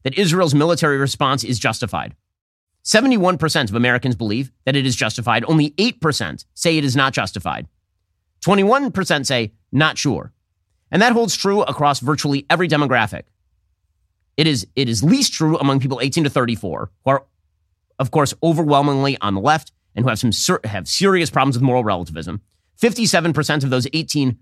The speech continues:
to thirty-four in the United States believe that Israel is justified in its actions. Fourteen percent believe not at all justified. Some twenty-nine percent say they are not sure. And the older you get, effectively speaking,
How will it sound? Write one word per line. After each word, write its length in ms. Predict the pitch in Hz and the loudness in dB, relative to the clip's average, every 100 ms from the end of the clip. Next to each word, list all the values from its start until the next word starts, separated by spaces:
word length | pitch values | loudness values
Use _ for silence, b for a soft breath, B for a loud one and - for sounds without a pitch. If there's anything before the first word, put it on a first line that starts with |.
| _ | _
to 100 | - | -8
thirty-four 520 | 127 156 143 - 139 | -2 0 0 0 0
in 100 | 117 | 2
the 60 | 123 | 2
United 260 | 120 117 - | 0 -2 -2
States 180 | 123 | -4
believe 360 | 98 127 147 127 | -2 0 0 0
that 180 | 101 92 _ - | -2 -6 _ -2
Israel 280 | 156 156 135 | 2 2 2
is 100 | 110 | 0
justified 500 | 131 - 120 127 123 | -2 -2 0 0 0
in 120 | 113 | -4
its 100 | 101 | -2
actions. 440 | 127 147 196 190 - _ _ _ _ _ _ _ _ | -2 0 -4 -6 -10 _ _ _ _ _ _ _ _
Fourteen 420 | - 247 - 185 | 0 0 2 0
percent 320 | 143 147 143 131 | 0 0 0 -2
believe 320 | 123 107 90 _ | -2 -2 -4 _
not 180 | 131 147 | 0 2
at 60 | 147 | 2
all 160 | 214 | 2
justified. 480 | 156 143 113 127 131 | 2 -2 -2 -2 0
Some 80 | 139 | 0
twenty-nine 580 | - 226 180 160 156 160 | 0 0 2 2 2 0
percent 320 | 143 127 110 | -2 -4 -2
say 300 | 110 95 80 _ _ | -4 -4 -8 _ _
they 100 | 135 | 0
are 140 | 139 135 | 2 4
not 180 | 123 113 | 2 0
sure. 340 | 180 92 - - - | -2 -2 -6 -12 0
And 120 | 180 | 0
the 60 | |
older 300 | 202 233 196 | 2 2 0
you 100 | 180 | -2
get, 280 | 147 143 143 _ _ _ _ _ - | 0 0 -2 _ _ _ _ _ -6
effectively 480 | - 175 185 165 | -2 -2 0 -2
speaking, 360 | 151 160 156 170 | -2 -2 -2 -4